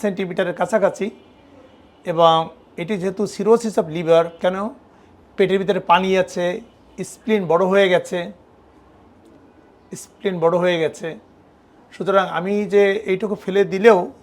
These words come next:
যেটুকু লিভার থাকবে সেটি যেহেতু নষ্ট, এই নষ্ট লিভার রোগীকে বাঁচিয়ে রাখতে পারবে না, even রোগী পুরো ক্যান্সার মুক্ত হবে না।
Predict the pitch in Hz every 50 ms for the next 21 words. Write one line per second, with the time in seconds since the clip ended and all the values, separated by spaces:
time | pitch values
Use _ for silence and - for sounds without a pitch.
0 | _ - 147 180 185 233 226 240 226 190 185 170 202 202 202 - - 185 170 151
1 | 151 156 143 - - - - - 185 220 233 180 214 208 214 214 165 160 214 208
2 | - - - - - - - - - - - - - - - - - - 185 170
3 | 156 170 185 185 - - 185 165 165 170 247 277 - - - - _ _ - -
4 | _ _ _ _ - - 160 156 151 165 160 - 233 262 - - - - - -
5 | - - - - 165 165 156 - - 180 165 160 - - 170 147 - 147 156 165
6 | 185 220 233 254 254 - 392 208 208 247 220 196 226 - - - - _ _ -
7 | - 143 151 165 165 226 277 302 - - - 185 185 170 - 180 165 165 - -
8 | 170 160 147 131 - - 156 131 135 117 117 107 104